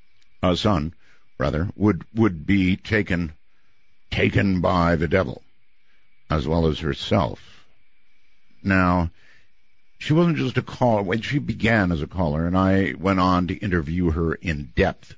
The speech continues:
but this, I'm telling you right now, this gal named Patsy meant what she said. Now, I understand that that is not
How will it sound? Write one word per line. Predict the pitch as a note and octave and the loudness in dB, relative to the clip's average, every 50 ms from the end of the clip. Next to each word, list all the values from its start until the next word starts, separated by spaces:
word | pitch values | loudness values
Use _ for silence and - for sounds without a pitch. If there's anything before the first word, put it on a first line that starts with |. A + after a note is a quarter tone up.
| - - - | -20 -18 -8
but | C#2 F2 - - - - - | -4 -4 -4 -4 -8 -4 0
this, | C3 D3+ - - - - - - - - - - - - - - - | 0 0 0 -4 -10 -14 -18 -20 -20 -20 -20 -20 -20 -20 -20 -10 -4
I'm | - G2+ A#2 | -4 0 2
telling | C3+ C#3 C3 G#2 | 2 2 2 2
you | G2+ | 2
right | A2 A2+ A2 F2+ | 2 2 0 2
now, | A2 A2+ G2 D#2+ C#2+ C#2+ D2+ D2 - - - - - - - - - | 0 0 0 0 0 -4 -6 -8 -10 -16 -20 -20 -20 -20 -18 -6 0
this | F2+ G#2 G2+ F2+ | 0 0 0 2
gal | G#2+ G#2+ G#2+ G#2 | 2 2 2 4
named | G2 G2+ G2 F2+ E2+ | 2 2 0 0 2
Patsy | G2+ G#2 G2 F#2+ - E2+ D2+ D#2+ D#2+ D2+ - - - - | 2 2 2 0 0 -2 -2 0 -2 -2 -4 -8 -12 -6
meant | F2 F2+ G2 G#2+ A2 F#2 - - - - - - - | -4 0 2 2 2 2 0 -4 -14 -18 -18 -14 -6
what | - F2 E2 - | -2 -2 -2 -2
she | - - E2 - | -2 -4 -4 -4
said. | - - G#2+ D#2+ B1 A#1 - - - - - - - - - - - - - - - - | -2 0 0 0 0 -2 -6 -12 -18 -20 -20 -20 -20 -20 -20 -20 -20 -20 -20 -20 -12 -4
Now, | - F#2+ G2 F#2 F2+ E2+ | 0 2 2 2 2 0
I | C#2+ D#2+ F#2+ G#2 | 0 0 2 2
understand | A2 B2+ C3+ C3 A2+ - B2+ A#2 F#2+ E2+ E2+ F#2+ F2+ | 2 2 0 -2 0 2 2 2 2 2 0 0 0
that | F2 F2 - | -2 0 2
that | G2 G2+ G2+ G2 - - | 2 2 2 2 0 0
is | G2 F#2+ F2+ F2+ | -2 -2 -2 -2
not | F#2 F#2+ F#2+ F#2+ F#2 F#2 - | 0 2 2 2 2 0 -2